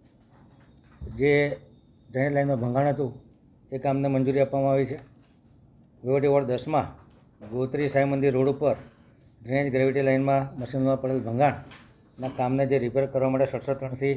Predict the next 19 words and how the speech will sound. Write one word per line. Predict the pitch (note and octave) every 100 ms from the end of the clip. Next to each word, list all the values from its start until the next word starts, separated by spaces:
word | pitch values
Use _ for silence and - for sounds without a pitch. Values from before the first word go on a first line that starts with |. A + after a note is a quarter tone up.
| C3 - - - - -
અંતર્ગત | B2 B2 C3+ D3 C#3 - - - - - A#2+
નવ | B2 C3+
લાખ | C#3 C3+
અઠ્ઠાણું | B2 C3+ C3+
હજાર | C3+
આઠસો | B2+ A#2+ C3
ઇઠ્યોતેર | C3 C3 C3+
રૂપિયા | B2+ - C3+
વત્તા | C3+
જી | A#2+ A#2+
એસ | B2+
ટીની | C3+ C3+ - - B2+
રકમ | A#2 A2+ C#3 - - - _ _ _ _ _ _ _ - -
જાણ | G#2+ C3+ C#3
અર્થે | C3+ C#3
આવી | C3+
હતી, | D3
એ | D3 B2+
પણ | B2 C3+